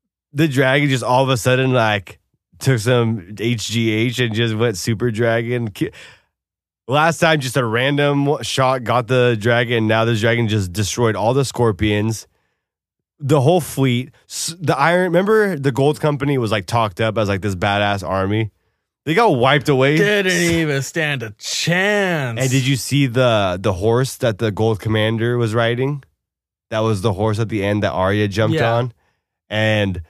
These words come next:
Speaker 1: remember Arya was trying to save that little girl and the mom?
Speaker 2: Mm-hmm.
Speaker 1: That little girl's holding the white horse.
Speaker 2: She was what?
Speaker 1: That little toy that she was holding was a white horse.
Speaker 2: Oh, was it?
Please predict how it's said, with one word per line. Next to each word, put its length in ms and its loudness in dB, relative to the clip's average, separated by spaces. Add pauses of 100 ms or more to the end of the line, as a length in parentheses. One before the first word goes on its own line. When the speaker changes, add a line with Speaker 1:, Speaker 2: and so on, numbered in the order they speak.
(200)
Speaker 1:
remember 280 0
Arya 260 2
was 100 0
trying 160 0
to 80 0
save 300 -2
that 160 0
little 240 2
girl 280 0
and 100 0
the 60 2
mom? 520 0 (120)
Speaker 2:
Mm-hmm. 360 -4 (680)
Speaker 1:
That 140 0
little 180 2
girl's 240 -2
holding 220 0
the 100 -2
white 200 -2
horse. 520 -6 (840)
Speaker 2:
She 160 -12
was 180 -6
what? 80 -6
Speaker 1:
That 140 0
little 180 0
toy 240 -2
that 160 -4
she 80 -4
was 120 -2
holding 260 -2
was 160 -2
a 40 0
white 220 0
horse. 500 -4
Speaker 2:
Oh, 120 -6
was 280 -4
it? 320 -6